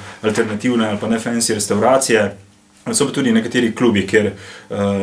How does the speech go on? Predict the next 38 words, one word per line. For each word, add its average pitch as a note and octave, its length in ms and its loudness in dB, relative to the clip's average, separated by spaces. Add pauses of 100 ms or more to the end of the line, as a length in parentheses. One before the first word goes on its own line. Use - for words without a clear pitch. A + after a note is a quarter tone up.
(320)
vendarle, G#2 340 2
eh, F#2 140 -2 (460)
so, G2+ 400 0
so A2 140 2
seveda G#2+ 280 4
koncerti. G#2+ 600 0 (260)
Eh, G#2 100 -6
ne G2+ 80 0
moram A2 180 0
reči G#2+ 200 2
seveda, G#2 280 2
da G2+ 120 2
ni G#2 280 2
scene F#2+ 340 0
in F#2+ 80 -2
da F#2+ 80 0 (140)
se - 140 -8
koncerti G#2 340 0
ne G2+ 80 6
odvijajo, G2+ 320 2
ampak, F#2+ 320 -8 (200)
kot G2+ 140 -8
rečeno, G2+ 300 0
v F#2+ 40 -6
primerjavi G#2 440 2
z G2 180 -4 (260)
evropskimi G#2+ 400 2
izkušnjami G2+ 420 2
je F#2+ 60 0
tega, G2+ 300 0 (320)
eh, G2+ 180 -2
krepko A2 300 0
manj A2 200 0
in F#2+ 80 -2
seveda G#2+ 240 -4
tudi G#2+ 360 -2
obisk A2 360 -4
publike G2+ 560 -2